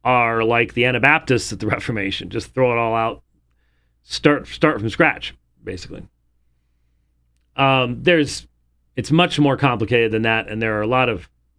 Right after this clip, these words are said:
disconnects, but that's how people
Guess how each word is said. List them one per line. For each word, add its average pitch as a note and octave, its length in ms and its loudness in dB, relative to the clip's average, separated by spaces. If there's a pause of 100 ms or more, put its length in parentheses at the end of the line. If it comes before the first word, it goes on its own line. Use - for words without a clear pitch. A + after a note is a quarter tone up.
(120)
disconnects, A2 760 -4 (260)
but G#2+ 320 -4
that's - 340 -4 (480)
how G2 200 -6
people F2+ 460 -6